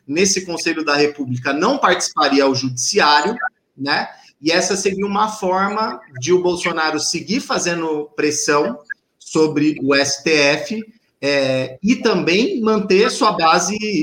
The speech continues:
é, radicalizada, né? A partir, é, é, desses elementos que ele tá querendo falar, ó, tô tomando medidas de maior pressão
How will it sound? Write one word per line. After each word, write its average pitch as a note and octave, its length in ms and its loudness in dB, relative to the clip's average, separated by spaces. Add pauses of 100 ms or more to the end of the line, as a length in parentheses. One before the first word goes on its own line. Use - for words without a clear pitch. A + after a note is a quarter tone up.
(100)
é, C3 280 0
radicalizada, D#3 1000 0
né? C3+ 200 -2
A C#3 80 0
partir, C#3 500 -4 (420)
é, A#2 100 -14
é, A#2 460 -18
desses C#3+ 360 -2
elementos D#3 480 2 (180)
que E3 60 -8
ele D#3+ 120 -8
tá D#3+ 140 -2
querendo D#3 240 -2
falar, D3 320 2
ó, - 220 -4 (160)
tô F3 180 2
tomando F#3+ 400 2
medidas F#3+ 640 0
de E3 100 -2
maior E3 380 2
pressão E3 760 -2